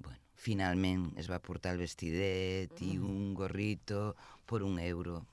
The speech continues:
Speaker 1: simbòlic, perquè ella se sentés important i plorava.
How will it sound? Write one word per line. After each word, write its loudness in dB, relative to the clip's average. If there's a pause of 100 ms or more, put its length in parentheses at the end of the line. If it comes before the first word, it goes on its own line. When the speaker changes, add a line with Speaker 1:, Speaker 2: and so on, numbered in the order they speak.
(180)
Speaker 1:
simbòlic, 6
perquè 0
ella 0
se -10
sentés -4
important -2
i -2
plorava. 0